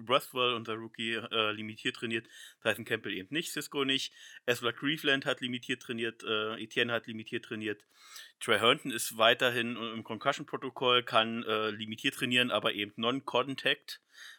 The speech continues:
Weiß, ähm, Dearness Johnson hat auch Knie, äh, limitiert trainiert. Zay Jones limitiert mit Knie trainiert. Ähm, Trevor hat voll trainiert, trotz seiner Knöchelverletzung. Walker Little mit seinem Hamstring hat limitiert trainiert.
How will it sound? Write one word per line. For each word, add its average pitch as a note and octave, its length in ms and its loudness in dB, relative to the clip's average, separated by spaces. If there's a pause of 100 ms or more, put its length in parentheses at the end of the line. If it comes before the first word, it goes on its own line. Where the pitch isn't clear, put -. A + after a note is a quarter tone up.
(100)
Weiß, A#2 480 2
ähm, A#2 640 -4 (680)
Dearness A#2+ 360 2
Johnson C#3+ 400 2
hat A#2+ 140 2
auch - 340 2
Knie, D#3+ 380 0
äh, C3 240 2
limitiert B2+ 420 -4
trainiert. A#2 520 -4
Zay F3 120 2
Jones C3 380 -2
limitiert B2 420 -2
mit - 160 -12
Knie A#2+ 160 -8
trainiert. A2+ 560 -2 (600)
Ähm, G#2 340 0 (200)
Trevor D#3 300 4
hat A#2+ 160 4
voll D#3 360 0
trainiert, E3 360 -6
trotz - 200 -8
seiner C#3+ 180 -2
Knöchelverletzung. B2+ 960 -4
Walker A2+ 260 2
Little C3+ 440 2 (160)
mit B2 100 -10
seinem A#2 180 0
Hamstring A#2+ 440 0
hat G#2+ 240 -2
limitiert G#2 460 -4
trainiert. C#3 440 0